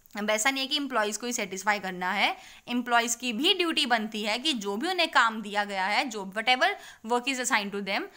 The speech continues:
they have to do with diligence, ताकि ऑनर्स भी सेटिस्फाई हो, ठीक है। ओबी prepares the ground for the satisfaction of both। With the help of O B, human behavior can be understood।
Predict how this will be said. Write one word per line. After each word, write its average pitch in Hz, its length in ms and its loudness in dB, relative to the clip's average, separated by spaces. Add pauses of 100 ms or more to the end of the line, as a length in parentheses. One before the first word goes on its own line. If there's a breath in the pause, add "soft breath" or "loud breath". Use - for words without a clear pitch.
(220 loud breath)
they 262 220 0 (160)
have 285 320 8 (200)
to 392 160 0 (200)
do 285 400 -4
with 247 220 -2 (600)
diligence, 269 640 2 (420)
ताकि 233 300 2 (120)
ऑनर्स 330 380 4
भी 415 120 0
सेटिस्फाई 254 580 0
हो, 180 240 -14 (640)
ठीक 320 160 -6
है। 320 100 -4 (540 loud breath)
ओबी 311 260 4
prepares 370 500 4
the 381 160 4
ground 294 360 4 (100)
for 254 100 8
the 240 200 0
satisfaction 349 680 0
of 320 140 4
both। 190 260 -14 (420 soft breath)
With 214 160 -2
the 247 80 -2
help 185 200 -4
of 196 100 -2 (140)
O 330 120 2
B, 359 140 0 (460 soft breath)
human 359 400 4
behavior 320 520 -4
can 220 220 4
be 208 240 -6
understood। 330 380 -2